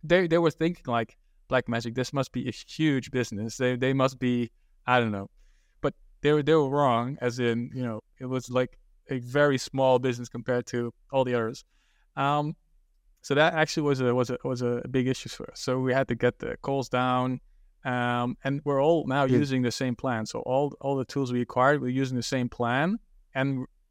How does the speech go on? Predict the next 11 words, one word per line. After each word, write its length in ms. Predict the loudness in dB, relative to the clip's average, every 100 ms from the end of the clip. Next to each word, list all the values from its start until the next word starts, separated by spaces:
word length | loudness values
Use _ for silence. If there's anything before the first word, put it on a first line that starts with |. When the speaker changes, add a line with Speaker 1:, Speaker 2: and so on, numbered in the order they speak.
| -6
Speaker 1:
we're, 220 | -2 -2 -4
we're 120 | -6
still, 580 | -4 2 4 4 2 -4
and 100 | -4
we're 100 | -4
probably 600 | 2 4 4 2 0 -2 _ _
for 120 | -6 -2
a 40 |
long, 320 | 0 0 2
long 180 | 0 -2
time 360 | -4 -4 -4